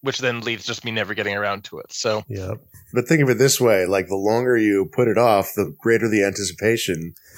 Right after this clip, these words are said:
Speaker 3: the more exciting it is when you finally
Speaker 1: The flip side, of course, is the longer you put it off, the fewer people there are that you can, like, talk about it with.
Speaker 2: Mm.
Speaker 3: Right, 'cause they've all
Speaker 1: They're like,
Speaker 3: died.
Speaker 1: "Oh, yeah, that game, right, the one with the, the car.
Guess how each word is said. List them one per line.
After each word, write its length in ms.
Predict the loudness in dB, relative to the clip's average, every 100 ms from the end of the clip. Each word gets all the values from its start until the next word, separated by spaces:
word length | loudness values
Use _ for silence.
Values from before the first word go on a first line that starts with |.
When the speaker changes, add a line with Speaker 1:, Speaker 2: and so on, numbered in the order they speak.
| -14
Speaker 3:
the 80 | -6
more 180 | 0 2
exciting 480 | 2 2 4 4 4
it 80 | 4
is 280 | 2 2 0
when 80 |
you 140 | -2 -2 -2 -2
finally 760 | 0 0 2 2 2 0 -2 -6 -6
Speaker 1:
The 120 | -6
flip 220 | -4 -6
side, 240 | 0 2 2
of 80 |
course, 200 | 2 0 2
is 40 |
the 80 | 2
longer 300 | 2 2 0
you 80 | -4
put 140 | -2
it 100 | 2
off, 280 | 4 4 2
the 80 | -6
fewer 260 | -6 -2 -2
people 300 | -2 -2 0
there 180 | 2 4
are 160 | 4
that 120 | 2
you 100 | -4
can, 140 | -8 -8
like, 220 | -8 -10 _ _ -2
talk 220 | 0 0
about 220 | 0 -2
it 80 | -2
with. 260 | -8 -14 -16 -20 -16 -10
Speaker 2:
Mm. 260 | -8 -6
Speaker 3:
Right, 200 | -4 -4
'cause 140 | 0 2
they've 160 | 2
all 120 | 0 0
Speaker 1:
They're 80 | 2
like, 140 | 2
Speaker 3:
died. 80 | 4
Speaker 1:
"Oh, 220 | 4 4
yeah, 400 | 2 2 2 2
that 320 | 0 -2 -2 -2 -2
game, 320 | 0 -2 -4 -2
right, 260 | 0 2 0
the 100 | -2
one 280 | -2 -2 -2
with 180 | -6 -6
the, 280 | 0 2 2 -2 -20 _
the 120 | -10
car. 760 | -6 -4 0 2 2 0 -2 -6